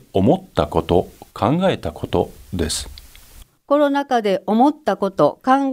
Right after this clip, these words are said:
Speaker 2: えたこと。神戸市東灘区白川雅子。ラジオカレッジと出会ったきっかけは、住んでいる地域の文化センターには、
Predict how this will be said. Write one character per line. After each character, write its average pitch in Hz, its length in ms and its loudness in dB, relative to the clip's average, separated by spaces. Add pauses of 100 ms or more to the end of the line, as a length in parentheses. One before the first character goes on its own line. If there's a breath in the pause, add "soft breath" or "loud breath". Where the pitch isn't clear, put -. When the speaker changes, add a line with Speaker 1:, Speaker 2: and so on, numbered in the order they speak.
Speaker 2:
え 240 140 2
た 170 160 -6
こ 180 120 -2
と。 165 300 -2 (420 loud breath)
神 285 360 0
戸 - 0 -
市 208 180 -6
東 262 460 0
灘 233 280 0
区 180 380 -4
白 254 380 0
川 170 320 0
雅 196 280 -4
子。 - 260 -6 (760 loud breath)
ラ 220 160 -2
ジ 269 140 0
オ 294 100 2
カ 302 220 -2
レ 277 140 2
ッ 254 60 -6
ジ 185 200 -12
と 160 280 2
出 202 200 2
会 269 80 6
っ - 100 -4
た 233 100 -2
き 233 120 -4
っ 190 80 -4
か 185 240 -4
け 175 140 -2
は、 156 280 0 (400 soft breath)
住 302 240 -2
ん 285 100 2
で 226 200 -2
い - 20 -6
る 185 160 -6
地 254 280 2
域 214 200 -4
の 175 260 0
文 247 220 0
化 254 180 2
セ 247 200 0
ン 214 120 -4
タ 180 200 2
ー - 20 2
に 147 180 0
は、 160 300 0